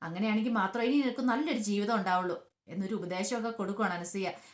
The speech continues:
പിന്നീട് അനസൂയ പോവാനായിട്ട് റെഡിയാവുകയാണ്. അങ്ങനെ റെഡിയായിട്ട് ഇറങ്ങി വന്നു കഴിഞ്ഞപ്പം എല്ലാവരും ഹാളിലുണ്ടായിരുന്നു. അരുന്ധതിയുടെ അടുത്ത് ചെന്നിട്ട് പറഞ്ഞു, "ഏട്ടത്തി, എന്നാ ഞാൻ പോയിട്ട് വരാമെന്ന് പറയണം." "ഉം, ശരിയെന്ന് പറയാം.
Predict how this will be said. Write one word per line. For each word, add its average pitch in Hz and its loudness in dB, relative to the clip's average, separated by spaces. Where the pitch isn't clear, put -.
പിന്നീട് 320 0
അനസൂയ 262 2
പോവാനായിട്ട് 208 0
റെഡിയാവുകയാണ്. 185 -2
അങ്ങനെ 175 -8
റെഡിയായിട്ട് 185 -2
ഇറങ്ങി 269 0
വന്നു 247 2
കഴിഞ്ഞപ്പം 233 0
എല്ലാവരും 175 -2
ഹാളിലുണ്ടായിരുന്നു. 202 0
അരുന്ധതിയുടെ 160 -8
അടുത്ത് 185 -8
ചെന്നിട്ട് 202 -2
പറഞ്ഞു, 196 -4
"ഏട്ടത്തി, 196 -6
എന്നാ 311 0
ഞാൻ 269 4
പോയിട്ട് 214 2
വരാമെന്ന് 214 2
പറയണം." 190 0
"ഉം, 196 -2
ശരിയെന്ന് 180 -2
പറയാം. 196 -2